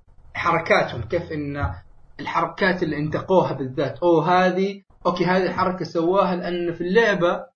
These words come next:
قاتل ذاك الزعيم أخذ منه هذه القدرة مثلًا، يعني، تحس إنها تذكرك بتفاصيل في الألعاب حقت كابكوم، بالذات حقت كابكوم.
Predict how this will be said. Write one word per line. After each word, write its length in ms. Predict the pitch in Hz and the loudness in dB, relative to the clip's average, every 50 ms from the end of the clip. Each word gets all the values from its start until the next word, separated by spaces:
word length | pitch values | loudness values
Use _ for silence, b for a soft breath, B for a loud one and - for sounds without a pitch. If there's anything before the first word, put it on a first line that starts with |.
| _ _ - - - | _ _ -18 -6 0
قاتل 340 | 196 202 196 - 180 160 156 | 2 2 2 2 0 0 0
ذاك 180 | 180 180 180 | -2 -2 -2
الزعيم 380 | 160 147 143 151 147 156 156 156 | -4 -4 -2 -2 -2 -2 -4 -4
أخذ 180 | - 156 139 | -4 -6 -4
منه 280 | 147 147 143 139 147 147 | -4 -4 -4 -4 -4 -4
هذه 80 | 143 143 | -4 -6
القدرة 360 | 135 - - 143 135 123 120 | -6 -4 -6 -4 -4 -4 -4
مثلًا، 280 | 120 117 117 - 117 113 113 131 151 156 - - - _ - | -4 -6 -8 -8 -10 -10 -8 -8 -10 -10 -12 -20 -20 _ -6
يعني، 140 | 165 165 165 | -6 -4 -4
تحس 180 | 165 - - | -6 -4 -2
إنها 180 | 247 220 202 180 | -2 0 0 0
تذكرك 520 | - - 156 160 170 175 170 - 208 185 | 0 0 2 2 2 2 4 0 0 0
بتفاصيل 540 | - - - - - 170 151 151 - 202 190 | -2 -8 -10 -8 -4 -4 -2 -2 0 0 0
في 140 | 180 - 175 | 0 -2 -6
الألعاب 440 | 147 - 139 147 151 170 175 165 - | -6 -4 -2 0 2 2 2 0 -2
حقت 300 | - 196 - 143 131 - | -10 -12 -10 -10 -10 -6
كابكوم، 400 | - 185 165 160 - - - - - | -4 -2 0 0 -2 -4 -12 -14 -6
بالذات 380 | 156 165 160 - - - - - | -6 -4 2 2 2 2 2 -4
حقت 280 | - - 139 127 120 - | -12 -12 -12 -12 -10 -8
كابكوم. 320 | - 123 117 - - - | -6 -6 -6 -8 -10 -18